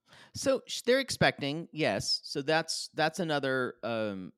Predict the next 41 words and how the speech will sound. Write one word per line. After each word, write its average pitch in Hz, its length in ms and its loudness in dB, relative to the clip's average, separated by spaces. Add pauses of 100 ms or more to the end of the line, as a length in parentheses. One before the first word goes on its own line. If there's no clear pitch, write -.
you're, 127 200 -8
you're 147 180 0
trying, 165 340 0
obviously, 123 360 -2
to - 60 -8
save 101 260 -2
money. 107 380 -2 (240)
And 156 120 -4
I'm 180 80 -2
sure 180 300 2
they, 151 340 2
they're 139 200 -4
motivated 131 640 2
because 120 260 -6
they're 120 120 -2
thinking, 113 440 -6 (480)
"But 165 100 -6 (100)
I 156 60 -12
can't, 302 320 -8
Chuck, - 400 -2
as 202 140 -8
long 269 400 0
as 277 120 -2
there's 220 180 -4
a 151 60 2 (120)
baby 175 400 2
in 170 80 -4
her 147 100 -4
stomach 165 460 -2
and, 120 260 -4
and 113 180 -6
she 196 240 -4
has, 151 460 -2 (100)
she - 180 -6
has 165 140 -4
Chuck's - 440 -2
grandchild, 127 880 2 (580)
they're 277 140 6
gonna 285 180 4
live 285 300 4
rent-free. 269 760 2